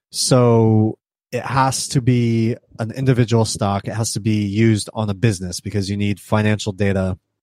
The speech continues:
You need to know a business's earnings, what are their sales, what are, what is their cash.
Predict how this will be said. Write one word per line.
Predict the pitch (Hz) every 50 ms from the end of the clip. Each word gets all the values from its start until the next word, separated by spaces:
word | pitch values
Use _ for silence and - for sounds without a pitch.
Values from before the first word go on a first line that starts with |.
| _ _ _ _ _ _ _ _ _ _ - -
You | 113 110
need | 113 113 107
to | - 113
know | 110 110 107 107 107 107 110 101 104 - -
a | 123 117
business's | 107 104 117 104 110 107 - - 101 98 -
earnings, | 170 170 156 143 139 127 120 110 101 98
what | 107 110
are | 113 107
their | 107 107 104
sales, | - - - 131 123 120 117 113 107 101 98
what | 104 107 104
are, | 110 104
what | 110 113 107
is | 101 98
their | 107 101
cash. | - - 117 107 104 98 95 92 - - - -